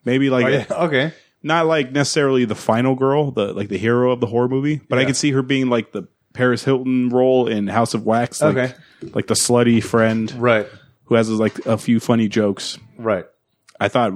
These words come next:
Speaker 1: "Wow, she could definitely probably pull off a horror movie."
Speaker 2: Interesting.
Speaker 1: So then I saw this, and I'm like,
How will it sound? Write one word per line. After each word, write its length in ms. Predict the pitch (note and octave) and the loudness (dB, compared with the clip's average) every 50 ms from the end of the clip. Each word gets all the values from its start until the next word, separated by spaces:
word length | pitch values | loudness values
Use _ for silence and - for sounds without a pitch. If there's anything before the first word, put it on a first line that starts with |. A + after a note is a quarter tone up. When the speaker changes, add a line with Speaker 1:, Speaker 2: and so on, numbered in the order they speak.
| G2 - - | -6 -10 -8
Speaker 1:
"Wow, 260 | F#2+ G#2 A2 G#2+ F#2+ - | -2 0 0 0 0 0
she 160 | - - C3 | 0 0 0
could 120 | B2 A#2 | 0 0
definitely 320 | A#2 B2 A#2+ - - A#2+ A2 | 0 0 2 2 2 0 0
probably 300 | - A#2+ A2+ A2 A2 G#2+ | 2 2 2 2 2 0
pull 200 | G2+ - - A#2 | -2 -2 0 0
off 160 | A2+ G#2+ - - | 2 0 0 -2
a 80 | G2+ | 0
horror 220 | G2 G#2+ G#2+ G#2 G2 | 2 2 2 2 2
movie." 260 | G2 F2+ E2 E2+ - _ - | -2 -4 -6 -8 -12 _ -12
Speaker 2:
Interesting. 300 | - A#2+ A#2 A2+ - - B2+ | -10 -10 -8 -6 -2 0 2
Speaker 1:
So 20 | B2 | 2
then 140 | B2 B2 B2 | 2 2 2
I 60 | A#2+ | 2
saw 220 | C3 - B2+ A2+ G#2+ | 2 2 2 2 2
this, 500 | A#2+ C3+ C3+ A#2+ - - - - - - _ _ _ - _ _ _ - | 2 2 2 0 0 -2 -6 -8 -10 -12 _ _ _ -20 _ _ _ -6
and 100 | A2+ A2 | -4 -2
I'm 140 | A2 A2+ | -2 0
like, 460 | A2+ A2+ A2 G#2+ G2+ - - - - | 0 0 0 0 -2 -6 -12 -20 -20